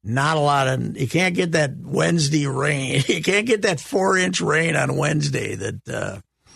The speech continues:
that softens up the greens and keeps them soft. 'Cause if you can get the greens hard, then you can protect themselves because they, they are, they are, sh-, they are trying to hit the puck, <laughs> hit the go-, ball to such small areas.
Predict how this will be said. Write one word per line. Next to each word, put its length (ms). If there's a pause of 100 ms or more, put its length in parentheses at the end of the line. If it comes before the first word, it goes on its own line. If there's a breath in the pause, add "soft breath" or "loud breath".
(360 soft breath)
that 300
softens 500
up 140
the 80
greens 420
and 140
keeps 240
them 120
soft. 460
'Cause 180
if 100
you 140
can 140
get 180
the 80
greens 360
hard, 360
then 180
you 100
can 200
protect 440
themselves 520
because 440
they, 180 (400 loud breath)
they 140
are, 100 (220)
they 160
are, 160
sh-, 340 (100)
they 160
are 260 (420)
trying 280
to 80
hit 200
the 80
puck, 260 (140)
<laughs> 160
hit 180
the 100
go-, 300
ball 500 (520 loud breath)
to 420
such 320
small 400
areas. 520